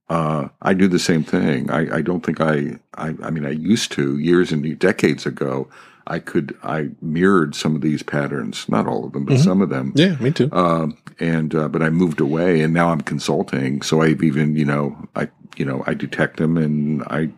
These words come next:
Speaker 1: tell people, you know, "You need to stop this." And they
Speaker 2: Yeah.
Speaker 1: either do or they listen or they don't. Uh, but if you're encountering some of these things, which is what was happening in the class, let us know, and maybe we can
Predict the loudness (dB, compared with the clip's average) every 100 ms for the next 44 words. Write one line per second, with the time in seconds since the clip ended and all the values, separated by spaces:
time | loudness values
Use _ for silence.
0 | -2 0 2 0 2 0 0 _ -20 -20
1 | _ _ -6 -2 -2 0 0 0 -2 -4
2 | -4 -2 -2 -2 -2 -2 0 2 2 2
3 | 0 0 0 0 0 -2 -2 -2 -2 0
4 | -2 0 -2 -2 -4 -8 _ -20 -20 -20
5 | -12 -4 -2 -2 -2 2 2 4 4 4
6 | 2 2 2 4 2 2 2 2 0 0
7 | 0 -2 -2 -2 -4 -6 -6 -2 0 0
8 | 0 -2 -4 -4 -2 -2 -4 -8 -16 -20
9 | -20 -16 -4 0 0 0 2 2 2 0
10 | 2 2 0 0 0 2 0 0 -2 -6